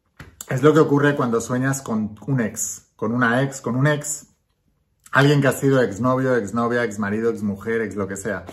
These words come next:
Eh, significa, es tu subconsciente diciéndote que tienes que tomar medidas para cerrar esa etapa, que esa etapa todavía no está cerrada. Quizás tienes que hacer un ejercicio de perdón. La,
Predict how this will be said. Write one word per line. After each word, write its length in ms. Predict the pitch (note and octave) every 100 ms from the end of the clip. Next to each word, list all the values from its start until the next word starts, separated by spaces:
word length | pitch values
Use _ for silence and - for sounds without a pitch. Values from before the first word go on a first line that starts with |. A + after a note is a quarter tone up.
| - - - - - _
Eh, 360 | C#3+ C3+ C#3+ -
significa, 560 | - D#3 C#3 E3 G3+
es 80 | D3
tu 80 | F#3
subconsciente 600 | F3 - E3 C#3 D#3+ D#3
diciéndote 440 | C#3 D#3 D#3+ F3+
que 140 | - C#3
tienes 500 | - E3 E3+ F3+ F3
que 140 | D#3
tomar 360 | - B2+ C#3 C#3+
medidas 600 | B2+ A2+ D3 E3 E3 D#3+
para 240 | C3+ A#2+
cerrar 440 | A#2 B2+ A2 C3 C3
esa 200 | B2 A#2+
etapa, 320 | A2 G#2+ G2+
que 80 | C3+
esa 100 | D#3+
etapa 300 | D#3+ E3+ -
todavía 360 | C3 B2 D#3+
no 280 | D3 C#3 D3
está 240 | D3 C#3
cerrada. 460 | B2+ A#2 G#2 F#2+ F2+ - - - - _
Quizás 280 | C3+ C#3
tienes 180 | C#3 D3+
que 80 | C#3+
hacer 160 | C#3 C#3+
un 80 |
ejercicio 540 | C3+ B2+ - C#3 C3+ B2+
de 100 | A2+
perdón. 460 | A2 G#2 B2+ D3
La, 100 | A#2